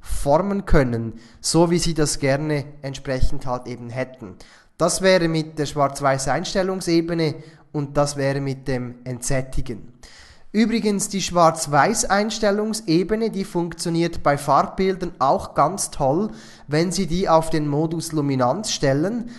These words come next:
Dann haben Sie nämlich den Bonus, ich mache das nochmals ganz neu und stelle den von Anfang an auf Luminanz, dann haben Sie nämlich den Bonus, dass Sie die Helligkeit der Farbe steuern können.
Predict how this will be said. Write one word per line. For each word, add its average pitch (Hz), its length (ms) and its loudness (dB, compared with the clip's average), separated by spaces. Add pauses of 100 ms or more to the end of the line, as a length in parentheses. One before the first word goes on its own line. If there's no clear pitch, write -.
(260)
Dann 180 300 6
haben 180 320 2
Sie 165 140 -2
nämlich 156 320 0
den 139 240 -2
Bonus, 180 420 2
ich 160 140 -6
mache 143 180 0
das 147 140 -4
nochmals 127 420 -2
ganz 143 380 -2
neu 160 260 0 (680)
und 135 120 -10
stelle 139 240 -2
den 135 160 -2
von 127 160 -6
Anfang 151 380 -2
an 165 160 0
auf 165 160 -2
Luminanz, 165 720 0 (400)
dann 208 260 4
haben 180 240 4
Sie 165 140 -4
nämlich 156 320 0
den 131 240 -2
Bonus, 160 560 0
dass 156 240 -2
Sie 147 80 -2
die 139 160 -2
Helligkeit 143 840 4
der 139 120 -2
Farbe 143 420 2
steuern 139 500 0
können. 120 460 0